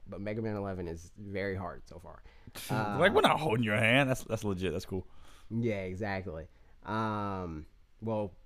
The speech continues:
Speaker 1: I already have Mario Tennis, so I'm getting that D L C, obviously. Uh, Pocket Edition for Final Fantasy. I still don't know completely what this is. Like, I don't know
Speaker 2: Uh,
Speaker 1: if
Speaker 2: that,
Speaker 1: it's, like,
Speaker 2: that,
Speaker 1: the
Speaker 2: that does
Speaker 1: full
Speaker 2: not
Speaker 1: game,
Speaker 2: interest me.
Speaker 1: but just, like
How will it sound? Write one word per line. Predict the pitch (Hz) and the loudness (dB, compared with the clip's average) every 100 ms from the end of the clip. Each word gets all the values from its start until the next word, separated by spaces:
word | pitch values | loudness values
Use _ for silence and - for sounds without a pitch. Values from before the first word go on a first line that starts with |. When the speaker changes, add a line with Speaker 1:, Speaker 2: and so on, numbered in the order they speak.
| - | -16
Speaker 1:
I | 98 | -6
already | 107 90 | -4 -2
have | 92 | -4
Mario | 92 90 80 | -4 -4 -6
Tennis, | - 71 85 - - | -8 -10 -10 -14 -16
so | - | -10
I'm | 87 | -8
getting | 87 92 82 | -6 -8 -8
that | 85 | -10
D | 90 | -10
L | 78 | -12
C, | 80 90 | -12 -10
obviously. | 85 80 69 90 - - - - - - | -10 -10 -14 -16 -16 -18 -20 -20 -20 -8
Uh, | 98 104 98 98 95 - | -4 -2 -2 -4 -6 -6
Pocket | 120 110 110 | -6 -4 -6
Edition | 107 104 98 104 87 - - - - - | -4 -4 -6 -8 -8 -14 -20 -20 -20 -16
for | - 98 95 78 - - - - | -6 -4 -4 -6 -14 -20 -20 -4
Final | 113 98 | -2 -2
Fantasy. | 110 104 139 - | -2 -4 -4 0
I | 135 | 0
still | 202 466 403 | 4 6 8
don't | 185 | 8
know | 180 165 | 8 6
completely | 131 - 156 139 | 4 2 2 2
what | 131 107 | 2 2
this | 107 101 | 0 2
is. | 113 - - - - - - - | 0 0 -10 -20 -20 -20 -12 2
Like, | 131 127 | 2 8
I | 175 | 10
don't | 196 | 12
know | 202 | 12
Speaker 2:
Uh, | 196 | 12
Speaker 1:
if | |
Speaker 2:
that, | 175 | 12
Speaker 1:
it's, | 143 | 10
like, | 151 | 10
Speaker 2:
that, | 180 | 8
Speaker 1:
the | 170 | 8
Speaker 2:
that | 175 196 | 8 8
does | |
Speaker 1:
full | 156 | 8
Speaker 2:
not | 160 | 10
Speaker 1:
game, | 143 | 10
Speaker 2:
interest | 139 143 | 8 8
me. | 107 | 6
Speaker 1:
but | 120 | 4
just, | 123 117 123 | 6 4 6
like | 113 | 2